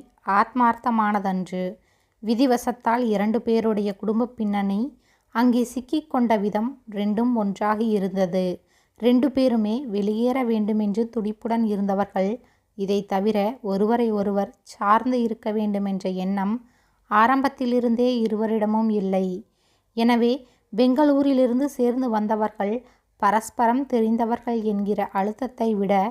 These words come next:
வேறு முக்கியத்துவம் ஒன்றுமில்லை. மேலும் ஜெயராமனுடன் உறவை பலப்படுத்திக் கொள்ள வேண்டுமென்கிற முடிவெடுத்து விட்டால் மதுவின் நட்பை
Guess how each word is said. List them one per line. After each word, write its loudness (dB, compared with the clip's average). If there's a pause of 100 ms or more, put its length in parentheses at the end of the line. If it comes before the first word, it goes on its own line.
(480)
வேறு 2
முக்கியத்துவம் -4
ஒன்றுமில்லை. 0 (760)
மேலும் 4 (340)
ஜெயராமனுடன் 2
உறவை 0
பலப்படுத்திக் -2
கொள்ள 0
வேண்டுமென்கிற 0
முடிவெடுத்து -2
விட்டால் -2 (460)
மதுவின் 2
நட்பை -4